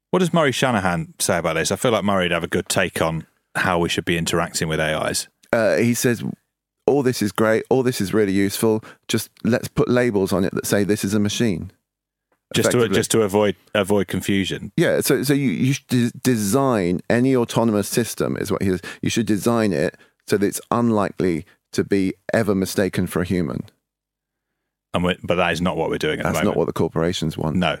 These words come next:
Speaker 1: the corporations do the exact opposite of that.
Speaker 2: Yeah.
Speaker 1: Hmm.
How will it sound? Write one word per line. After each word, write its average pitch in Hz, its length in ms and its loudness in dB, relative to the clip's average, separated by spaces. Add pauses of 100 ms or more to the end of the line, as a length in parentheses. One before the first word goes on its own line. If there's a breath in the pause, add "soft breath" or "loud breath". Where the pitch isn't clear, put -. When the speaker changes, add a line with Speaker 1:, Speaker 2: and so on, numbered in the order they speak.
Speaker 1:
the 92 80 -4
corporations 82 460 -2
do 90 80 0
the 82 60 0
exact 82 380 -2
opposite - 300 -4
of - 80 -6
that. 107 60 0
Speaker 2:
Yeah. 90 200 0 (440)
Speaker 1:
Hmm. 82 260 -2